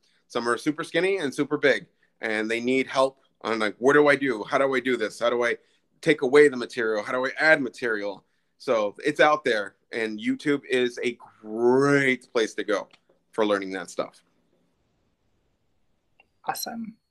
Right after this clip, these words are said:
Speaker 2: Um, <laughs> Bennett, um, I am not ignoring your question, but I'm probably going to not answer your question because that
Speaker 1: <laughs>
Speaker 2: jumps into a different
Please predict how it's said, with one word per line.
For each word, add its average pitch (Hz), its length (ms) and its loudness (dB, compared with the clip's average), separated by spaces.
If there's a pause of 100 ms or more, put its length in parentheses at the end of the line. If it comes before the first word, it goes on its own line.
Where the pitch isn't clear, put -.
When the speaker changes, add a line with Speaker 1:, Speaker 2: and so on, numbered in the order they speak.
(480)
Speaker 2:
Um, 175 220 8 (560)
<laughs> - 1120 0
Bennett, 185 460 8
um, 165 220 8
I 165 180 6
am 165 160 4
not 170 300 8 (220)
ignoring 175 520 4
your 220 140 6
question, 254 520 6
but 175 120 6
I'm 160 140 8
probably 170 560 4
going 160 340 4
to 165 120 -2
not 151 360 6
answer 156 360 0
your 165 160 0
question 233 600 6
because 170 440 6
that 175 360 4
Speaker 1:
<laughs> - 20 0
Speaker 2:
jumps 165 300 6
into 170 280 0
a 165 60 6
different 165 500 6